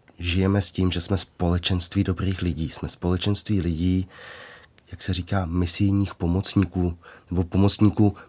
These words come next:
misijních společenství. Takhle to říkal pan Holý vždycky. To znamená, držíme to, držíme to od začátku, nezměnili jsme to, měnit to nechceme. Já vám řeknu před, někdy to byla asi druhá neděle postní v tom týdnu,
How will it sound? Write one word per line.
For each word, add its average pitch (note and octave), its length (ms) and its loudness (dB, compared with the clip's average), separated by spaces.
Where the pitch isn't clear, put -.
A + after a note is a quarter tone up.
misijních G2+ 440 4
společenství. F#2+ 800 4
Takhle - 280 -2
to F#2+ 120 -2
říkal - 240 -2
pan E2+ 160 -2
Holý E2 200 -2
vždycky. - 400 -8
To - 100 -12
znamená, F2+ 520 0
držíme G2+ 540 6
to, D2 300 -10
držíme F2 520 0
to G2+ 220 0
od D2 100 -4
začátku, F#2 720 -2
nezměnili F#2 580 2
jsme F#2 240 0
to, G2 160 -4
měnit F2 320 0
to A2+ 100 0
nechceme. F2+ 640 0
Já D#2 100 -2
vám F#2 180 2
řeknu A#2 300 0
před, - 460 -2
někdy E2 240 -4
to F#2 80 -2
byla F#2 140 2
asi G2+ 180 0
druhá F#2+ 600 2
neděle E2+ 400 2
postní F#2+ 480 2
v - 80 -4
tom G2 140 2
týdnu, F2+ 520 2